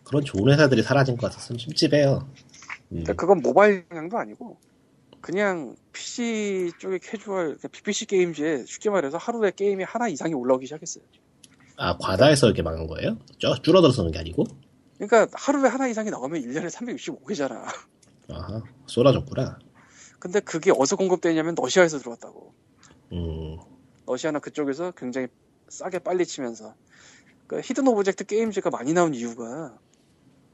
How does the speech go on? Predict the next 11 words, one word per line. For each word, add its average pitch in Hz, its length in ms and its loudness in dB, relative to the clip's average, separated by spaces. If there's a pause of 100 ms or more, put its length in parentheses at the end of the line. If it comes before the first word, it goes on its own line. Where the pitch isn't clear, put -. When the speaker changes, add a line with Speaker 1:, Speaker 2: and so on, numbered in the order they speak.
Speaker 2:
또 151 80 -12
그게 - 240 0
있어요. 117 480 -2 (520)
Speaker 1:
그게 87 200 -4
또 90 100 -2
러시아에서, 90 720 0 (280)
과연. 82 340 -6 (920)
Speaker 2:
<clears throat> - 720 6
러시아 135 220 2
쪽에서 202 300 -2
굉장히 156 300 -2